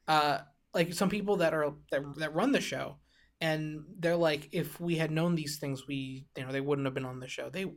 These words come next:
like, it's just that they, the people that they use for vetting were not good. And I don't know if it's because they changed their vetting system after s-, some, after, I guess, maybe,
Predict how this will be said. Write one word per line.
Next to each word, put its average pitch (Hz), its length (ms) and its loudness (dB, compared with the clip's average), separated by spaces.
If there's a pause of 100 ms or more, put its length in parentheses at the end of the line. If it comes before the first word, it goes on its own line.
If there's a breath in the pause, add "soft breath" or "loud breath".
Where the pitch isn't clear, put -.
(160)
like, 156 140 0 (680)
it's 180 180 2
just 160 200 2
that 151 260 -2
they, 143 420 -2 (520 loud breath)
the 165 80 -2
people 170 240 -2
that 151 140 0
they 147 80 -2
use 139 180 -2
for 139 100 -6
vetting 139 540 -2 (640)
were 165 280 -2
not 139 280 -4 (260)
good. 147 380 -2 (500 soft breath)
And 160 200 -2
I 165 120 0
don't 170 180 4
know 156 180 2
if 147 120 -6
it's - 140 -12
because 139 320 -8
they 135 120 -8
changed 151 480 -4
their 170 120 -2
vetting 165 280 0
system 208 600 -4
after 156 480 -2
s-, - 180 -10 (180)
some, 151 420 -4
after, 156 360 -4
I 160 60 -6
guess, 151 160 -4 (100)
maybe, 151 480 -6